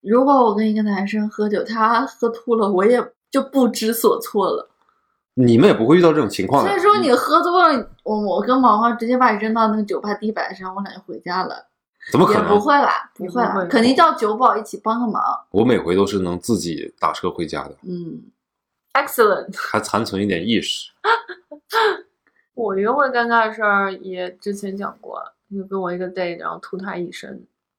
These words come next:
Speaker 2: 嗯。
Speaker 1: 嗯。
Speaker 3: 我还记得我那天在那个 club 里面，door 里面有个洗手间，不挺大的嘛。
Speaker 1: 嗯。
Speaker 3: 然后我就在里面就出不来了，因为我站不稳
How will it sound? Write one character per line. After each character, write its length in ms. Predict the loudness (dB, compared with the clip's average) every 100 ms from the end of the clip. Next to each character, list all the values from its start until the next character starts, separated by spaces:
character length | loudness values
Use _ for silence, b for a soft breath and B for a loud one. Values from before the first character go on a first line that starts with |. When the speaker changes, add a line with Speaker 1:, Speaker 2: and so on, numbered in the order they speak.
| _ _ _
Speaker 2:
嗯。 240 | -10 -8 -4
Speaker 1:
嗯。 540 | -4 -4 -6 -8 -16 _ -6
Speaker 3:
我 100 | -2
还 120 | -2
记 180 | -2 0
得 160 | 0
我 100 | 0
那 140 | -4 -8
天 180 | -10 -4
在 160 | -4 -4
那 160 | -6
个 380 | -4 -4 -6 -10 _ -4
club 280 | -4 -2
里 120 | -10 -12
面， 200 | -16 -8
door 360 | 0 2 2 -2
里 80 | -4
面 220 | -6 -8
有 80 | -12
个 80 |
洗 140 | -12 -10
手 80 | -8
间， 160 | -8
不 80 | -10
挺 200 | -14 -20 _
大 220 | 2 2
的 60 | -2 -14
嘛。 80 | -20 _
Speaker 1:
嗯。 280 | -2 -2 0
Speaker 3:
然 100 | 0
后 80 | 0
我 80 | -2
就 100 | -4
在 180 | -4
里 100 | -4 -6
面 140 | -10
就 80 | -10
出 220 | -8 -6
不 60 | -2
来 160 | -4 -4
了， 80 |
因 80 | -6
为 60 | -6
我 260 | -8 -12 -20 _
站 220 | -2 -2 -4
不 160 | -6
稳 120 | -6